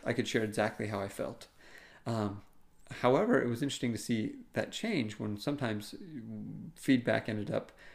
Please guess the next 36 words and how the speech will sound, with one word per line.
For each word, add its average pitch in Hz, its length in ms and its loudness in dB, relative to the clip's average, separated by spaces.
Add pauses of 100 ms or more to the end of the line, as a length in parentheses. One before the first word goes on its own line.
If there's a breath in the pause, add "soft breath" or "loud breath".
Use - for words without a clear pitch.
(180 loud breath)
being 113 220 2
reacted 104 520 0
to. - 200 -8 (640 soft breath)
And 110 180 2
slowly 135 560 8
I 104 380 4 (140)
pulled 104 300 -2
back 110 300 0
the 113 80 -4
amount 101 240 -2
of 104 60 -10
feedback 104 400 -2
I 113 80 -2
was 110 140 -6
willing 110 180 -6
to 107 60 -8
give. 156 340 -4 (1400 loud breath)
That 123 440 0
fluctuation 123 600 0
is 123 180 -4
probably 127 340 -6
normal, 110 500 -6 (300 loud breath)
but 127 100 0
it's 117 80 0
a 123 60 6
good 185 160 4
example 127 420 0
of 104 60 -2
what 107 100 2
it's 104 160 -4
like 107 180 -6
in 107 80 -6
a 104 40 -6
work 107 180 -8
environment. 110 560 -8 (880 loud breath)
Now, 110 280 4